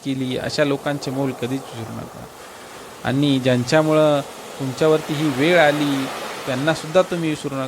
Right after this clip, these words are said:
विसरू नका. आणि ज्यांना तुम्ही अडचणीच्या काळात मदत मागितली आणि ज्यांनी तुम्हाला निराशा दिली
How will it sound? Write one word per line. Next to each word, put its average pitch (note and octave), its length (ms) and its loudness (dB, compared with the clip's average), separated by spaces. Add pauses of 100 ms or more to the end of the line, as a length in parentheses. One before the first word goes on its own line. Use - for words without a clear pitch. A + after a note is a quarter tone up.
विसरू B2 280 -8
नका. A#2 540 -2
आणि B2 160 0
ज्यांना B2 360 4
तुम्ही C#3 460 2
अडचणीच्या D#3 460 0
काळात D3+ 340 4
मदत C3 380 2
मागितली C3+ 560 -2 (480)
आणि B2 140 0
ज्यांनी B2 320 2
तुम्हाला B2 420 2
निराशा C#3 420 4
दिली B2 420 -2